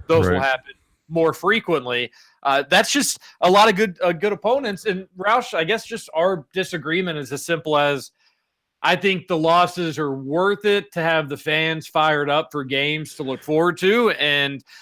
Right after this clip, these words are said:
Speaker 1: I get what you're saying. You're not gonna look forward to 'em if you know absolutely they're going to be losses.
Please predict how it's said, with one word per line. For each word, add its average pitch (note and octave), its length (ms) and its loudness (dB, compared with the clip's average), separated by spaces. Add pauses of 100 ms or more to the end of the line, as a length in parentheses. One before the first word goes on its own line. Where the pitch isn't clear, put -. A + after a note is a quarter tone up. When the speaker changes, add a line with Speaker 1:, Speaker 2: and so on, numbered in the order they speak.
(140)
Speaker 1:
I D#3 100 2
get D#3+ 140 0
what D3 100 -4
you're F3 100 2
saying. F#3 300 0
You're D#3+ 80 0
not D#3 140 2
gonna D3 120 -6
look D3 200 -4
forward D#3+ 300 -2
to E3+ 140 -4
'em E3+ 120 -4
if C#3+ 120 -10
you C#3+ 100 -14
know C#3 380 -2
absolutely C#3+ 680 -4
they're C#3+ 160 -2
going C#3+ 320 -6
to C3+ 180 -6
be A#2+ 220 -8
losses. E3+ 560 -2